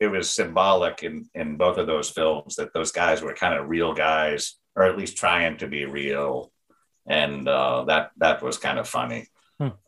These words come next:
Speaker 1: There's one other thing I think about, about this film, and I don't wanna go too far off, but, uh, you could see in this, this, this kind of re-identification with rural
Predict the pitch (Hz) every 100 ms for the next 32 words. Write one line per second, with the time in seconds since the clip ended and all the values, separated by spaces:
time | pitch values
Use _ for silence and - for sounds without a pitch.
0 | _ 123 - 196 226 208 160 - 110 95
1 | 90 101 92 80 85 87 90 - _ 82
2 | 85 - - - 90 87 85 98 101 101
3 | 90 92 87 95 82 90 82 80 82 76
4 | - - - - 76 71 - - 107 110
5 | 92 - 180 185 113 101 - - - -
6 | - _ _ _ - - _ _ 104 -
7 | - 104 - - 120 127 101 92 117 110
8 | 92 95 95 - - 90 85 80 78 78
9 | 73 87 95 90 85 78 73